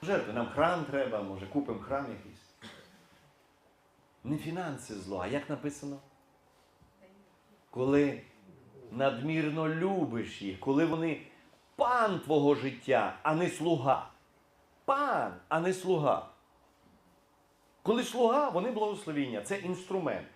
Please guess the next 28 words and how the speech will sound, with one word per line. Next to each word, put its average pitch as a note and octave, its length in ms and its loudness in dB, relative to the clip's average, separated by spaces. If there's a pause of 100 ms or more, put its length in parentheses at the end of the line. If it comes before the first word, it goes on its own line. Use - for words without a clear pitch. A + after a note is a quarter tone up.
(120)
Можу D#3+ 300 2
кормити D3 400 2
голодних, A2+ 480 0 (240)
одягати D#3+ 540 2
нагих, G#2+ 460 -2 (340)
е, C#3+ 240 6 (280)
в'язницю C#3+ 520 -2
з - 120 -14
чимсь A#2+ 220 -6
піти, A#2+ 400 -6 (160)
в C#3 60 -4
лікарню D3 480 0
відвідувати, A2 800 -2 (200)
е, D3+ 120 2
місіонерів D3 840 2
фінансувати, A#2 680 -2
місіонерські F3+ 520 -4
станції, A#2 580 -2
храми E3 480 2
будувати. A#2 640 2 (1300)
В - 40 -4
мене D#3+ 200 2
є A3 180 -2
чим. C4+ 300 -2 (1160)
А D3 100 4
як D#3+ 160 2
його G3+ 180 6
нема, G3+ 440 2